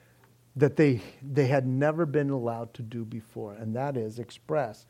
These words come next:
that he is the Messiah. He is the king. "Behold, your king is coming." In other words, Jesus was waiting for this particular day to come.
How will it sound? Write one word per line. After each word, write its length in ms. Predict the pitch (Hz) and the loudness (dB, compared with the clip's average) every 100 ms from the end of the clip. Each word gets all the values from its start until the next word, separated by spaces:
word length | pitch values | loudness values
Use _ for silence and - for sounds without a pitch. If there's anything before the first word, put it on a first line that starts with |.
| - - _ | -20 -20 _
that 160 | 127 110 | -2 -2
he 220 | 147 131 | 0 0
is 240 | 123 107 | 0 -2
the 120 | 113 | -4
Messiah. 580 | 110 107 - - - - _ _ _ | -4 -6 -10 -16 -16 -20 _ _ _
He 140 | 135 | 2
is 160 | 139 131 | 2 2
the 100 | 139 | -6
king. 320 | - 165 190 - - - - - - - - | -8 -10 -10 -12 -18 -20 -20 -20 -20 -10 -4
"Behold, 580 | 127 - 196 170 139 | -2 0 4 4 4
your 100 | 143 | 0
king 420 | 135 - 196 156 143 | -4 -2 0 0 -2
is 200 | 131 - | -6 -8
coming." 420 | - 175 135 107 _ _ _ _ _ _ _ _ _ _ _ _ _ _ _ _ _ _ _ _ _ _ _ _ _ _ _ - - _ _ _ _ _ _ _ 143 | -4 -4 -4 -10 _ _ _ _ _ _ _ _ _ _ _ _ _ _ _ _ _ _ _ _ _ _ _ _ _ _ _ -20 -20 _ _ _ _ _ _ _ 2
In 100 | 156 | 6
other 140 | 180 | 8
words, 340 | 147 127 123 | 8 6 4
Jesus 440 | 110 165 180 208 208 | 2 2 4 2 4
was 180 | 151 123 | 2 6
waiting 320 | 147 156 160 | 8 8 4
for 180 | - 127 | 2 2
this 260 | 131 160 | 2 0
particular 720 | - 139 - 147 143 143 139 | -2 -6 -2 -2 0 0 0
day 340 | 131 117 123 120 | 0 2 2 0
to 180 | - 123 | -4 -8
come. 400 | - 110 95 | -8 -8 -8